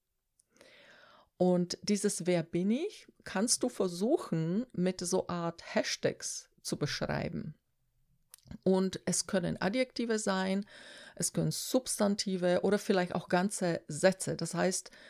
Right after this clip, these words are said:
wenn du so ganz spontan aus dem Bauch heraus, äh, sagst, "Wer bin ich?", dann sagst du vielleicht, "Ja, ich bin romantisch" oder "Ich liebe es, im Wald zu schlafen", "Ich bin ein Stadtkind",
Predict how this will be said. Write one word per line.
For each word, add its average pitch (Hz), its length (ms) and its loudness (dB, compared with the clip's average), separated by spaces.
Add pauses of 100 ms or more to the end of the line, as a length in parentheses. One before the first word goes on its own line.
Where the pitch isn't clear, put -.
(260)
wenn 208 180 4
du 220 80 2
so 208 120 -2
ganz 240 360 2
spontan 226 800 0
aus 190 240 -2
dem 175 220 0
Bauch 196 360 2
heraus, 170 760 -2 (100)
äh, 165 320 0
sagst, 170 360 -4
"Wer 170 120 0
bin 208 260 4
ich?", 151 180 -4
dann - 260 -4
sagst - 300 -6
du 165 40 -10
vielleicht, - 340 -6
"Ja, - 100 -2
ich - 120 -6
bin 147 160 -4
romantisch" 190 880 -2
oder 151 400 -4 (560)
"Ich - 140 -2
liebe 190 260 4
es, - 180 -2
im 156 140 -2
Wald 214 240 0
zu - 120 -6
schlafen", 170 840 -4
"Ich - 240 -10
bin 151 220 -4
ein 147 380 -6
Stadtkind", 190 920 -4